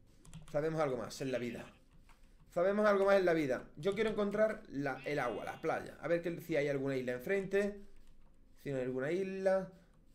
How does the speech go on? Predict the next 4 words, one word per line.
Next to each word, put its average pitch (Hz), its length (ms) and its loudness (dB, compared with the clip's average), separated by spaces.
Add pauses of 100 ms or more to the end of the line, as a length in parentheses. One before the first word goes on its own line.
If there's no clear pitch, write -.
(920)
A - 80 -16
ver. - 160 -20 (580)
Por 127 120 -8
aquí. 196 440 -2